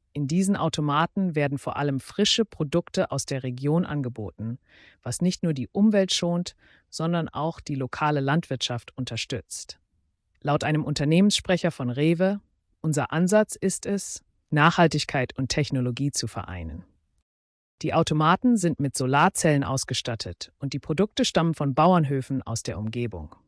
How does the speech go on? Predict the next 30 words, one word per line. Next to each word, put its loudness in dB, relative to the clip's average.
Auch -8
technisch 0
haben -4
die -2
Automaten -2
einiges 0
zu -6
bieten. -8
Ausgestattet 0
mit -6
Kühl- 0
und -4
Heizelementen 0
können -2
sie -4
eine -2
Vielzahl 2
von -4
Produkten -4
frisch 0
halten -2
oder 2
sogar 0
warme 4
Mahlzeiten 0
anbieten. -8
Zudem 4
sind 0
sie -2
mit 0